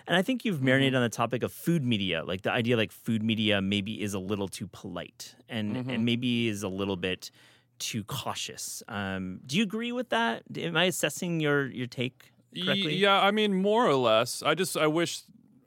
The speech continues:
Speaker 2: I wish that people would be a little more honest or opinionated or critical about things in the public space, but I understand how the reasons why it is such a pol-, uh, a polite industry. I mean, obviously,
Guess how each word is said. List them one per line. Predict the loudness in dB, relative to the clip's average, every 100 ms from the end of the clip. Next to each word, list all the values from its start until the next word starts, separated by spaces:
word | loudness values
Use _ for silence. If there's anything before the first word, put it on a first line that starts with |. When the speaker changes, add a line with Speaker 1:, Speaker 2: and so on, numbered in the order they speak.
| _
Speaker 2:
I | 0
wish | 2 2 0
that | -2 -4
people | -2 0
would | 0
be | 2 2
a |
little | 2 0 0
more | 2 2 2
honest | 2 2 0 -4 -4
or | -2
opinionated | -2 -4 -4 -2 0 0 0 -2
or | -2 0 0
critical | -4 -6 -4 -4 -2 0 2
about | 2 0 0
things | -4 -4 -2 -4 -6
in | -6 -4
the |
public | -2 -4 -4 -6
space, | -6 -2 -2 -4
but | -2 0
I | 2
understand | 0 -4 -6 -6 -2 -2 -2 -2
how | 0 2 2 0 -4 _ _ _ _ _ _ _ _ -6
the | -2
reasons | 2 2 2 -2 0
why | 2 4 4 2 -2 -6
it | -4 -2
is | -2
such | -2 -4 -6
a |
pol-, | -8 -8 -2
uh, | 0 0 -2
a | -6
polite | -4 0 2 2 0
industry. | -2 -4 -4 -2 0 2
I |
mean, | 2 2
obviously, | 2 2 0 2 2 0